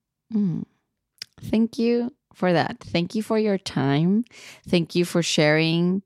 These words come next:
your deepest feelings and emotions and experiences with me and the audience. Thank you for the light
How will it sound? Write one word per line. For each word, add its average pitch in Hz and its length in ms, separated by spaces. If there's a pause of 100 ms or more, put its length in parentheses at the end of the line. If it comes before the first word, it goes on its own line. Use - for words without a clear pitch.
your 160 280
deepest 156 640
feelings 165 1000
and 160 400
emotions 151 500
and 156 100
experiences 151 680
with 208 180
me 233 320 (240)
and 165 160
the 160 140
audience. 190 680 (720)
Thank 170 400
you 185 680
for 165 680 (120)
the 160 180
light 156 600